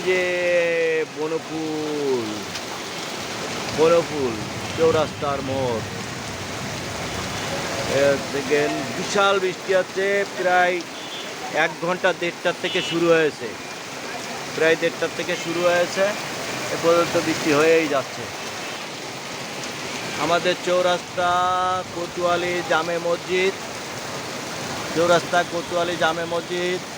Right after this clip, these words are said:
এটি হচ্ছে কেন উত্তরমুখী গেট, আর ওই সাম-, ওই পাশে হচ্ছে কেন এই যে এই পাশে হচ্ছে পূর্ব দিকের গেট আছে দুইটা, ওর ওই পাশ থেকে পূর্ব দিক দিয়ে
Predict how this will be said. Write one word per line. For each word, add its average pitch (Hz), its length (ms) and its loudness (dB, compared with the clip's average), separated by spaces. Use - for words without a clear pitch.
এটি 160 240 0
হচ্ছে 165 280 0
কেন 175 380 4
উত্তরমুখী 175 580 2
গেট, 185 300 6
আর 160 80 2
ওই 180 80 2
সাম-, 160 320 -4
ওই 170 160 0
পাশে 170 280 -2
হচ্ছে - 220 -4
কেন 170 220 4
এই 165 160 -2
যে 165 80 4
এই 160 120 -2
পাশে 160 200 -6
হচ্ছে 160 240 -4
পূর্ব 165 200 -2
দিকের - 960 -2
গেট 175 260 4
আছে 190 220 -2
দুইটা, 170 300 2
ওর 165 180 8
ওই 165 140 6
পাশ 175 140 2
থেকে 175 240 2
পূর্ব 170 180 -6
দিক 175 120 -4
দিয়ে 180 180 4